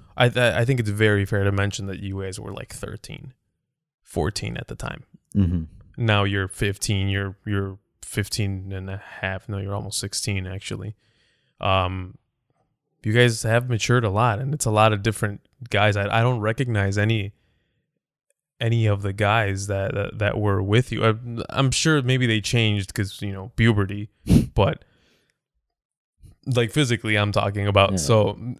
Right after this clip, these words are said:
Speaker 1: so I, I, I, but I don't recognize a lot of them. It's, it's, man, it's, it's really, it's really nice to see that this is becoming a team.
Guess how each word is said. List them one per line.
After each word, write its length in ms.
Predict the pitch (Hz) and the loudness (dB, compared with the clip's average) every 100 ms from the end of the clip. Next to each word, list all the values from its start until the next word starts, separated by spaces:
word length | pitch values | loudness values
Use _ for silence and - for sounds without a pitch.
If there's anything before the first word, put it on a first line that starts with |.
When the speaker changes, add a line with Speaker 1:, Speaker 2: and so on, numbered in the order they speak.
| - | -8
Speaker 1:
so 320 | 120 123 107 | -2 0 2
I, 140 | 107 | 0
I, 320 | 110 110 - 104 | 0 -2 0 -4
I, 40 | |
but 200 | 110 117 | -2 0
I 100 | 110 | 2
don't 240 | 117 113 | 2 0
recognize 520 | 104 113 120 110 104 101 | 0 0 2 0 0 0
a 60 | |
lot 200 | 104 123 | -2 2
of 100 | 170 | 4
them. 140 | 110 107 | 4 2
It's, 300 | 123 - - | 2 2 2
it's, 380 | 165 180 - - _ _ _ _ _ - | 2 4 0 -2 _ _ _ _ _ -2
man, 280 | 139 156 | 0 2
it's, 560 | 113 120 - - - - _ _ _ | 2 0 0 0 0 -4 _ _ _
it's 220 | 147 139 | 0 2
really, 520 | 190 240 233 202 147 120 _ _ | 2 2 2 0 -2 -4 _ _
it's 180 | - 143 | -4 0
really 220 | 226 226 | 2 2
nice 240 | 185 190 - | 2 2 0
to 80 | 143 | -2
see 180 | 196 175 | 0 2
that 140 | 120 | 2
this 180 | 139 135 | 2 0
is 80 | 139 | -2
becoming 400 | 127 139 139 117 | 0 2 4 2
a 80 | |
team. 460 | 101 - 147 117 95 | 0 2 2 2 0